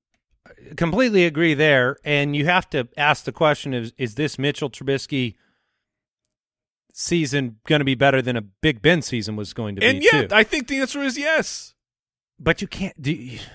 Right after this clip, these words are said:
Speaker 1: doesn't seem like you, people will feel better about Deontay now than they did with Big Ben.
Speaker 2: And that's a, to me, that is
Speaker 1: So is
Speaker 2: a
Speaker 1: that a buy low opportunity?
Speaker 2: That is a trade. Go get Deontay Johnson. If you've, like, I think the talent of Deontay Johnson is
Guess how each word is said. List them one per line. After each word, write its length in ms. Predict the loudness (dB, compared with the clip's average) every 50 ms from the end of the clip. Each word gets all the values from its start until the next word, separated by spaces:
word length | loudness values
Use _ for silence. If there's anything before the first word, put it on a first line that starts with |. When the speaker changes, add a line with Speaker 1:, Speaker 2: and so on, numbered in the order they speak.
| -20 _ _ _ _ _ _ _ -2
Speaker 1:
doesn't 220 | -2 -2 -2 -2
seem 200 | -2 -2 -2 0
like 180 | 0 -2 -2 -2
you, 120 | -6 -6
people 360 | -4 -2 -2 -2 0 0 0
will 100 | 0 0
feel 240 | 0 0 2 2 4
better 240 | 4 4 4 4 4
about 240 | 2 0 -2 -2 -2
Deontay 400 | -2 -2 -2 -2 -4 -6 -6 -6
now 260 | -6 -6 -4 -4 -4
than 120 | -6 -6
they 120 | -8 -8 -8
did 280 | -6 -6 -8 -8 -10 _ _ _ _ _ -6
with 220 | -4 -4 -4 -4
Big 180 | -6 -8 -6 -6
Ben. 200 | -6 -8 -8 -10 _ _ -2
Speaker 2:
And 180 | 0 0 0 0
that's 180 | -2 -2 0
a, 140 | 0 0 0 -2 _ -20 -20 -12 -8
to 100 | -6 -2
me, 160 | 0 0 2
that 160 | 2 2 2 2
is 80 | 2
Speaker 1:
So 60 | 2
is 60 | 4 6
Speaker 2:
a 20 |
Speaker 1:
that 100 | 6 6
a 60 | 6
buy 180 | 6 6 6 6
low 160 | 8 6 8
opportunity? 380 | 6 6 6 4 4 4 6 6
Speaker 2:
That 80 | 6
is 100 | 6 4
a 100 | 2 0
trade. 680 | 0 -4 -6 -4 0 2 2 2 2 0 -2 -4 -6 0
Go 240 | 4 4 4 4 2
get 300 | 0 0 0 0 0 0
Deontay 420 | -2 -2 -2 -2 -2 -2 -2 -2
Johnson. 320 | -2 -2 -2 -4 -4 -6
If 100 | -6 -4
you've, 260 | -4 -4 -4 -6 -10 _ _ _
like, 140 | -16 -16 -16 _ _ _ _ _
I 120 | -2 -2 0
think 180 | 0 -2 -2
the 80 | -4 -4
talent 340 | -2 0 2 2 2 2 0
of 60 | -2
Deontay 360 | -4 -4 -4 -2 -2 -4 -4
Johnson 440 | -2 -2 -2 -2 -2 -4 -6 -8 -4
is 400 | -4 -2 -2 -4 -4 -8 -14